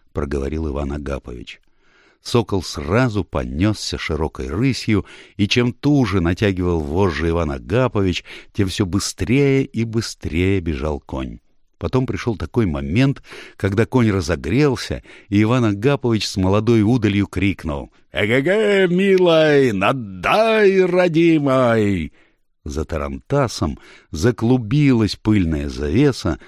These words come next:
как вода под винтом теплохода.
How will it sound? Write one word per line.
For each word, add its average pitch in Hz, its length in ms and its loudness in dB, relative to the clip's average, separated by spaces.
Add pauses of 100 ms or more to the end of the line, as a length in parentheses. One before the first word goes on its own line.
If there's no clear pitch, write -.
(220)
как - 240 -4
вода 71 460 -2
под 76 180 -8
винтом 71 420 -6
теплохода. 67 760 -12